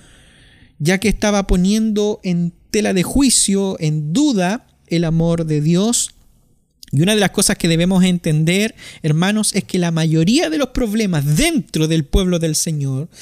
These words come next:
dentro de la iglesia, dentro del cristianismo, amados hermanos, la mayoría de los problemas dentro del pueblo del Señor y en la vida del creyente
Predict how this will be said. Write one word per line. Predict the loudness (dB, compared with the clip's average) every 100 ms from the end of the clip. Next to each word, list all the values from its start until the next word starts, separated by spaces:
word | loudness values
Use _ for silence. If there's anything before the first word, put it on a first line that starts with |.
| -20 -8
dentro | -4 -2 0 0
de | 2
la | 2
iglesia, | 0 2 0 0 -2 -4
dentro | -2 0 0 0 -2
del | 2 0 0
cristianismo, | -2 -2 -4 -4 0 0 0 -2 -4 -8 _ _ -20 -12
amados | -4 0 0 -2 -4
hermanos, | -4 -6 -6 -8 -10 -12 -4
la | -2
mayoría | 0 0 2 2 2 0 0
de | -2
los | -4
problemas | 0 0 0 -2 -2 -4 -4 -4 -4
dentro | 0 0 0 -2 0
del | 0
pueblo | 0 0 2 0
del | -2 -2
Señor | -2 0 0
y | 0
en | 0
la | 0 0
vida | 0 0 0
del | -2 -4
creyente | -2 0 0 -2 -4 -8